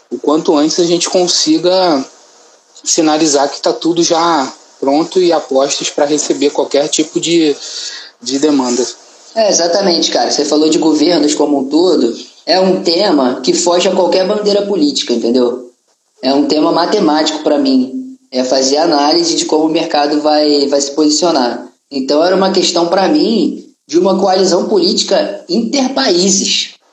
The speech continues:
Speaker 2: Vamos sentar aqui Argentina,
Speaker 1: Sim.
Speaker 2: Uruguai, Chile, Brasil,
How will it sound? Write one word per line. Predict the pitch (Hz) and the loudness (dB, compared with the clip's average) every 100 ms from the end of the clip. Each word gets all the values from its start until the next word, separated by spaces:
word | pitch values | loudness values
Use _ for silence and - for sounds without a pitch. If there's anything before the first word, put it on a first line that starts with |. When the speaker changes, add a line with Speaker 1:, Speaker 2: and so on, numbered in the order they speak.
| _ _ _ _ _ _ _ | _ _ _ _ _ _ _
Speaker 2:
Vamos | 147 170 | -2 0
sentar | 196 190 196 | 0 0 0
aqui | 170 196 | 0 0
Argentina, | 180 175 170 247 285 | 2 2 0 0 2
Speaker 1:
Sim. | 214 | 2
Speaker 2:
Uruguai, | 202 170 165 202 208 | 2 2 2 2 0
Chile, | - 196 208 | 0 -2 -2
Brasil, | 202 196 170 - 196 135 - - | 0 0 0 0 0 0 -2 -6